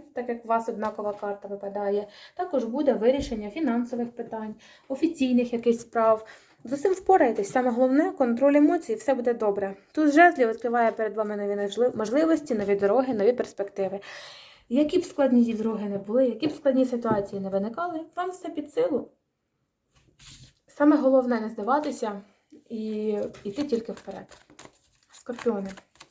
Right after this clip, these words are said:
Для скорпіонів семірка мечів, обмани, шахрайські дії, якісь махіна-, махінації. Хтось, можливо, м, обманом захоче виманити вас якусь певну суму.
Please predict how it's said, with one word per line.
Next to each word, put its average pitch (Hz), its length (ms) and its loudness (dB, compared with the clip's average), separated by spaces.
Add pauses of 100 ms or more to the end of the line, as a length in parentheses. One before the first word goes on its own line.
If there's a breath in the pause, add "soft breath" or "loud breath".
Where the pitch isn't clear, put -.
(2250 loud breath)
Для 294 160 4
скорпіонів 294 600 0
семірка 233 420 -4
мечів, 208 420 -8 (160)
обмани, 202 640 -4
шахрайські 294 580 -6
дії, 208 600 -6 (300 soft breath)
якісь 427 240 -8
махіна-, 233 440 -2
махінації. 196 800 -4
Хтось, - 280 -8
можливо, 262 560 2 (240 loud breath)
м, 311 380 -10
обманом 254 460 2
захоче 240 460 -2
виманити 208 420 -4
вас 202 220 -8
якусь 202 220 -8
певну 214 360 -6
суму. 185 420 -14